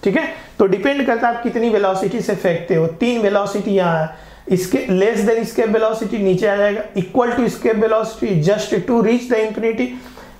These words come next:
and greater than escape velocity, infinity पे जाके भी घूमेगा, मस्ती करेगा वहाँ, ठीक है। तो ये, तो इसका मतलब ये हुआ कि अभी escape velocity वो velocity होती है जिसको just infinity पे पहुँचा देना यार, बस,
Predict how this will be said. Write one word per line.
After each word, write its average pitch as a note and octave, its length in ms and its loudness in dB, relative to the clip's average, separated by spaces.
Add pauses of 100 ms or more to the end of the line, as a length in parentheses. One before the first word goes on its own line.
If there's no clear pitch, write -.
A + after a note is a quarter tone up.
(240)
and C#3+ 380 2
greater A#3+ 360 4
than A#3 200 0
escape G#3+ 340 -2
velocity, G#3 560 0 (600)
infinity F3+ 440 4
पे F#3 120 0
जाके D#3 300 2
भी G3 120 2
घूमेगा, D3+ 420 2
मस्ती D3 320 -2
करेगा D3 280 2
वहाँ, C#3+ 220 -2
ठीक A#3 140 2
है। D#4 100 -2 (360)
तो - 220 -2
ये, D#3+ 180 4 (260)
तो - 60 6
इसका B3+ 400 2
मतलब B3 300 0
ये A3+ 120 4
हुआ F#3 340 2
कि A#3+ 260 -6
अभी G3+ 360 0
escape A3+ 380 -2
velocity G#3+ 520 0
वो A#3+ 180 2
velocity G3+ 480 -2
होती F#3 240 2
है G#3+ 80 2
जिसको G3 300 0
just A#3 520 2
infinity A#3+ 580 0
पे A3+ 120 0
पहुँचा F#3 420 0
देना D#3 240 2
यार, D3 300 -2
बस, E3+ 260 -2